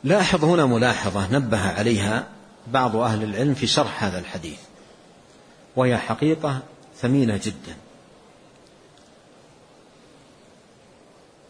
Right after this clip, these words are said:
ألا وهي أن ال-، الصلاة لوقتها أمر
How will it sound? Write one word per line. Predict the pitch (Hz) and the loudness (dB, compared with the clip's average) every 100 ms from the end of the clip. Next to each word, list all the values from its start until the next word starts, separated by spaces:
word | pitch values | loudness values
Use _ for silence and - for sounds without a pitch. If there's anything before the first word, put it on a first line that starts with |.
| - | -2
ألا | 147 160 | 2 4
وهي | 220 190 170 | 6 6 4
أن | - 170 156 143 127 120 - - - - - - - - - - - - - - - - | 4 2 4 4 2 0 -6 -20 -20 -20 -20 -20 -20 -20 -20 -20 -20 -20 -20 -20 -20 -6
ال-، | 135 117 110 110 - | -2 0 0 0 -2
الصلاة | 131 - 160 196 175 165 | 0 2 4 4 2 0
لوقتها | 131 135 139 - 98 90 95 - - - - - - - - - - | 0 2 0 -2 -2 -2 -6 -10 -20 -20 -20 -20 -20 -20 -20 -10 0
أمر | 165 175 170 | 2 4 0